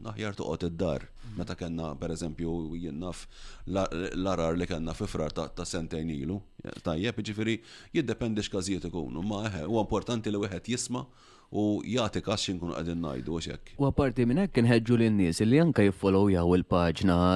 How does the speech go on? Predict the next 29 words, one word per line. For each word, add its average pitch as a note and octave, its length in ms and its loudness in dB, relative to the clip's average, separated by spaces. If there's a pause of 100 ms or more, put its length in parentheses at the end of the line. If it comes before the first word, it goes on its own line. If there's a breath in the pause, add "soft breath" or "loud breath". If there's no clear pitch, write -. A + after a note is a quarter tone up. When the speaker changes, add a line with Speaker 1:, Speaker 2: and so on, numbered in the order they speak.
Speaker 2:
tal-, G2 540 2
tas-social G2 580 4
media G#2+ 540 6
Speaker 1:
Iva. A2 180 4
Speaker 2:
tal-Protezzjoni G#2+ 720 2
Ċivili F#2+ 400 0
ta' F2+ 160 4
Malta, G2 400 4
għax E2+ 240 -4
din B2 140 4
Speaker 1:
Iva. G2 80 6
Speaker 2:
toħroġ F#2+ 260 2
ċertu G2+ 320 -4
avviżi F#2 480 0
wkoll G#2+ 400 6 (300 loud breath)
illi G#2+ 800 4
forsi G#2 480 2 (220)
jekk G#2+ 240 2
inti G2+ 180 2
ma G2+ 80 6
nsertajtx G2+ 720 4
rajthom F2+ 640 4
fuq, F2 580 -6
fuq F#2 240 2
gazzetta F#2 720 2
jew F2+ 240 2
xi F2+ 80 -2
ħaġa F#2 240 4
oħra, G2+ 300 6